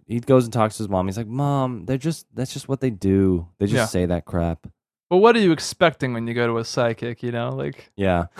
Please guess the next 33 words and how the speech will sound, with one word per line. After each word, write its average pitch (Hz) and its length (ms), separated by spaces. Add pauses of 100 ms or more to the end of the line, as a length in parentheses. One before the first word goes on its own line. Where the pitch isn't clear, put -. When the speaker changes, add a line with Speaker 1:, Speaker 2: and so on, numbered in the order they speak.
(120)
Speaker 1:
There's 143 260
a 160 60
psychic, 123 640 (100)
<laughs> - 80
uh, 95 400 (460)
right 104 240
around 113 220
the 110 80
corner 95 400
from 92 180
our 85 100
apartment. 87 380
Speaker 2:
Have 123 80
you 131 80
gone? 123 400 (440)
Speaker 1:
No, 101 440
Speaker 2:
Oh, 113 200
Speaker 1:
but 110 220
Speaker 2:
man. 110 100
Speaker 1:
I, 113 420
uh, 98 460
she 117 220
had, 135 280
I 113 100
don't 123 220
know 131 100
how 107 200
she 104 180
exists. 85 560
She 117 120
has 117 140
this 104 160
little, 135 380